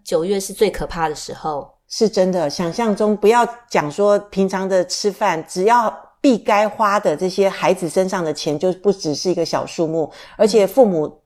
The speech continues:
Speaker 2: 供应孩子，这是理所当然的。所以当先生工作没有收入的时候，那时候你，你是有在，你有工作嘛，对不对？
Speaker 1: 呃，我工作是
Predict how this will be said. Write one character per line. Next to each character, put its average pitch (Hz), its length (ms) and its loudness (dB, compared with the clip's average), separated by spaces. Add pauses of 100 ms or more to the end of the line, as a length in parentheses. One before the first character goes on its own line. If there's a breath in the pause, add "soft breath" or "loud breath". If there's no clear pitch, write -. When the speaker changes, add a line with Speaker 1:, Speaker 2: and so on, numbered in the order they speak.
Speaker 2:
供 214 160 4
应 214 160 2
孩 156 160 0
子， 156 160 -4
这 170 120 -4
是 180 100 0
理 156 160 -2
所 147 180 -4
当 156 240 -6
然 139 200 -6
的。 135 180 -8 (400 loud breath)
所 247 160 6
以 - 20 6
当 240 240 0
先 240 220 -2
生 226 220 0
工 226 200 0
作 220 200 2
没 170 160 -2
有 160 200 -2
收 202 280 2
入 202 160 2
的 165 100 -2
时 170 100 -4
候， 170 160 0 (340 loud breath)
那 240 140 0
时 269 120 4
候 240 80 6
你， 160 260 -2
你 170 100 -2
是 226 220 0
有 147 160 2
在， 165 420 -2 (180)
你 180 120 0
有 202 160 4
工 160 240 2
作 170 180 2
嘛， 139 280 -4
对 165 100 0
不 151 60 -2
对？ 143 280 -2
Speaker 1:
呃， 196 380 -6 (260)
我 202 160 2
工 277 220 0
作 285 180 2
是 262 560 -2